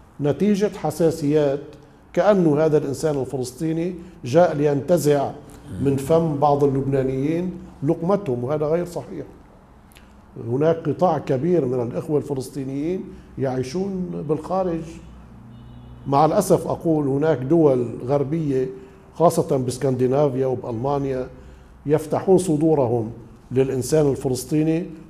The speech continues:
ويمنحونه الجنسية، بينما الفلسطيني يشعر بأزمة. بلبنان في إشكالية كبيرة، هناك عدد كبير من المهن ممنوع على الفلسطيني أن يعمل بها. طيب، لبنان يستورد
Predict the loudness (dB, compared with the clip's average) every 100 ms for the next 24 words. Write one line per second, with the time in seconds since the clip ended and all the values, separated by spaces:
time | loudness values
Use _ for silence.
0 | -2 0 0 -2 -4 -4 0 0 -2 -2
1 | -6 -6 -4 -2 -2 -4 -16 -18 -4 0
2 | 0 0 -2 -6 -8 -14 -20 -12 -10 -4
3 | -2 -4 -6 -4 -2 -2 -2 -2 -6 -4
4 | -4 -4 -4 -6 -8 -12 -20 -20 -20 -14
5 | -4 -2 0 -2 -2 -4 -6 -6 -2 -2
6 | -2 -2 -2 -4 -4 -4 -8 -14 -20 -20
7 | -4 0 2 2 2 4 4 2 -2 0
8 | 0 0 0 0 0 0 0 0 -4 -8
9 | -14 -14 -2 0 2 4 4 4 2 2
10 | -2 -4 -4 -4 -4 -4 -4 -4 -4 -4
11 | -4 -8 -12 -18 -20 -20 -20 -20 -20 -20
12 | -20 -20 -20 -20 -4 0 0 0 -2 0
13 | 0 2 2 2 4 4 4